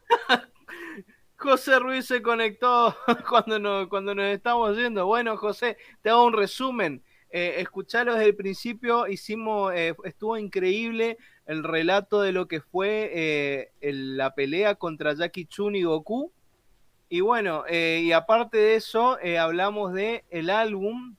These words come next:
de El Radar del Dragón, que lo publiqué también en el, la comunidad del Radar del Dragón, que está acá la, en la descripción, está el link para que vayas y puedas ver el,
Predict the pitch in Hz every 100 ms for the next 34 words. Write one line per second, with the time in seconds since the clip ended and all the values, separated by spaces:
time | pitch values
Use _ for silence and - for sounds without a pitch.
0 | - 156 147 143 139 139 143 143 139 135
1 | 131 143 139 170 190 185 151 151 202 214
2 | 226 240 _ _ _ _ - 185 226 190
3 | 165 160 160 156 151 190 196 190 180 202
4 | 226 170 170 151 143 139 135 139 135 147
5 | 208 240 165 _ _ _ - 147 143 147
6 | 170 165 151 156 208 190 135 - 175 156
7 | 180 185 165 143 135 123 131 _ _ _
8 | _ 147 139 139 143 180 180 - 226 240
9 | - 151 _ 170 170 180 240 247 - -
10 | 147 143 151 185 208 233 180 - 165 156
11 | 143 180 175 147 131 127